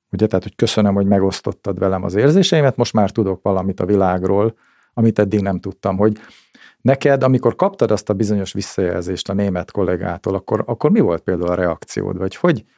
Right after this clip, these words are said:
hogy tudtál erre úgy reagálni, hogy, hogy ez a másik félnek is oké legyen, meg, meg neked is oké legyen?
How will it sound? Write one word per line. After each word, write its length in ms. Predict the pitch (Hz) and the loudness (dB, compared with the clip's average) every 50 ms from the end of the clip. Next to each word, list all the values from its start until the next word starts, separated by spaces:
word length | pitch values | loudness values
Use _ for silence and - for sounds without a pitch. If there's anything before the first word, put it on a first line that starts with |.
| _ | _
hogy 180 | - - 202 196 | 0 0 0 2
tudtál 320 | - 135 - 127 110 107 | 2 0 2 4 4 4
erre 160 | 107 107 110 113 | 6 4 4 4
úgy 200 | 120 120 107 107 | 2 2 2 4
reagálni, 540 | 104 101 104 110 117 123 127 131 131 127 | 4 4 4 2 2 2 2 2 2 2
hogy, 280 | 120 113 120 120 123 - _ _ _ _ _ | 4 4 2 2 0 -2 _ _ _ _ _
hogy 100 | - 107 | -4 -2
ez 80 | 104 98 | -2 0
a 60 | 101 | 0
másik 360 | 101 104 120 127 - - 151 | 0 0 0 0 0 -2 -4
félnek 360 | - - 160 151 147 135 - | 0 0 0 2 2 0 -2
is 140 | - - - | -4 -4 -4
oké 220 | 127 - - - 120 | -4 -6 -2 -2 -2
legyen, 340 | 117 117 117 110 113 110 | 0 0 2 2 2 2
meg, 240 | 110 107 110 107 110 | 2 2 0 0 0
meg 180 | 110 110 107 107 | -2 0 0 2
neked 300 | 104 98 - - 98 - | 0 0 0 -2 -6 -6
is 160 | 92 - - | -6 -10 -10
oké 200 | - - - - 101 | -12 -10 -8 -8 -6
legyen? 480 | 104 101 101 101 101 104 104 98 87 | -6 -6 -6 -6 -8 -8 -10 -12 -16